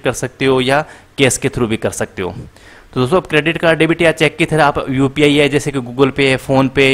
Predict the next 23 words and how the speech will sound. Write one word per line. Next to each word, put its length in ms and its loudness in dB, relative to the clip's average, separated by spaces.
या 180 2
कोई 140 2
Paytm 420 2
के 100 0
through 180 0
भी 100 -2
हम 140 -4
इसको 240 -4
यूज़ 280 -2
कर 120 -2
सकते 300 -10
हैं। 320 -10
तो 120 -2
इन 100 2
सभी 280 0
के 140 0
leisure 320 2
हमें 260 -2
यहाँ 160 0
पर 160 0
अब 180 -4
देने 260 2
पड़ेंगे। 380 -4